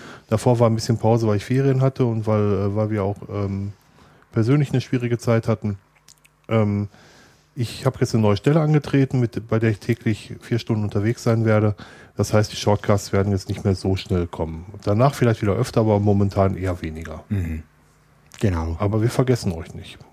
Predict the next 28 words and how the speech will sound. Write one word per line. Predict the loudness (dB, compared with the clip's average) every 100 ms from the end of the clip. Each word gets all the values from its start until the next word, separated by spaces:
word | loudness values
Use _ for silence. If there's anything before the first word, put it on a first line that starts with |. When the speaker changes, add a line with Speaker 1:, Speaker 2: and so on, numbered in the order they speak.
| -4
Speaker 2:
Nein. | 0 0 -2 -8 _ _ 0
Und | 4
ihr | 6 6
uns | 4 2
bitte | 0 2 0
auch | -2
nicht. | -4 -10 -10 -8
Speaker 1:
Nein, | -8 -10
bitte | -14 -14
nicht. | -16 -20 -20 -6
Speaker 2:
<laughs> | -4
Ja. | -4 -8 -14 _ -20 _ -20 -20 -20 -20 -20 -20 -20 _ 0
Ja, | 2
und | 2 2
wir | 2 4
werden | 4 2 0
sicher | 0 0 0 0 -2 _ _ _ _ _ _ _ 0
hin | 2 4
und | 2
wieder | 2 2 0 -2
auf, | -2 -2 -2 -6 -10 _ -10
ähm, | -6 -4 -4 -4 -6 -12 _ _ _ _ -8
Linux | -2 0 -2 -2
Mint | -2 -2
Debian | -2 0 -2 -2
Edition | -4 -6 -8 -6
eingehen. | 0 4 6 4 0 -8 -10
Speaker 1:
Mhm. | -2 0